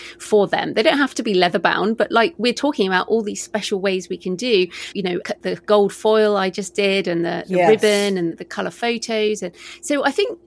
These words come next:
Speaker 1: I'm glad you've, uh, you've given me some ideas. I've given you some
Speaker 2: Yeah,
Speaker 1: ideas. <laughs>
Speaker 2: absolutely. That's great. I'm gonna, uh, yeah, I'm gonna go and investigate that for sure. And, and by the way, I love that gold foil, and the ribbon is so cool.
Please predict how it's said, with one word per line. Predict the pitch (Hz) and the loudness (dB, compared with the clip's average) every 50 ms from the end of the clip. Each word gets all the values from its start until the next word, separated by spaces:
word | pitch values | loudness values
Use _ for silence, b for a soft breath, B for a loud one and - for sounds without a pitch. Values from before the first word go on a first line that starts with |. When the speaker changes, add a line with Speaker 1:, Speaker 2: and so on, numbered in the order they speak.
| _ _ _ - | _ _ _ 0
Speaker 1:
I'm | 294 359 403 339 | 2 2 2 2
glad | 349 370 392 381 349 | 0 0 0 2 2
you've, | 330 311 330 - - - - | 2 0 0 -2 -6 -4 -2
uh, | 247 | 0
you've | 254 269 311 330 - | 0 0 0 0 0
given | 330 294 320 254 | -2 -2 -2 -2
me | 262 269 | -2 -4
some | 262 - 262 247 | -4 -4 -4 -4
ideas. | 247 220 240 233 226 226 | -2 0 2 2 2 2
I've | 226 233 220 220 | 0 -2 -2 -2
given | 233 220 226 220 | -4 -4 -2 -2
you | 214 220 | -2 -4
some | 226 - 214 | -4 -4 -4
Speaker 2:
Yeah, | 190 | -2
Speaker 1:
ideas. | 190 262 285 277 269 - - | 0 2 4 4 4 4 4
<laughs> | 247 | 4
Speaker 2:
absolutely. | 247 262 262 - - - 262 262 269 294 403 440 370 247 208 | 4 4 2 2 2 2 4 4 4 4 4 4 4 4 4
That's | 190 208 262 - 240 | 4 2 0 -2 -4
great. | - - 196 180 190 214 302 240 147 - | -4 -2 -2 0 2 2 0 0 -2 -2
I'm | 160 196 254 | -4 -4 -4
gonna, | 254 294 269 226 196 - 208 | -4 -4 -4 -4 -4 -6 -6
uh, | 226 240 | -4 -4
yeah, | 220 196 214 233 | -2 -2 -2 -2
I'm | 262 277 | -2 0
gonna | 262 262 220 220 | 0 0 0 0
go | 202 214 208 208 214 220 | 0 -2 -2 -2 0 0
and | 208 190 | 0 -2
investigate | 175 175 170 180 202 - - - - 170 160 156 | -2 -2 -2 -2 -4 -4 -6 -6 -6 -6 -4 -4
that | 175 180 180 180 | -4 -4 -4 -6
for | - 185 | -8 -10
sure. | - - 214 180 156 151 B B B - | -8 -6 -4 -4 -4 -6 B B B -2
And, | 233 240 | 0 0
and | 247 247 247 240 | 0 0 0 2
by | 240 262 269 | 2 2 4
the | 254 | 4
way, | 233 240 233 | 4 4 2
I | 202 196 | 2 2
love | 185 190 208 240 247 226 208 | 2 2 2 2 2 2 0
that | 202 160 - - | 0 -2 -2 -2
gold | - 175 175 170 - | -4 -4 -4 -6 -6
foil, | - - 180 185 175 160 151 147 151 165 - | -6 -2 -2 0 0 0 -2 -4 -6 -6 -6
and | - 202 | -4 -2
the | 190 175 | -2 -2
ribbon | 175 233 269 254 269 226 175 | 0 0 0 0 0 0 -2
is | 160 160 160 | -4 -6 -8
so | - - 220 220 214 | -8 -6 -6 -6 -6
cool. | 214 - 285 269 302 311 240 160 135 131 - | -8 -10 -8 -8 -6 -6 -6 -6 -8 -10 -12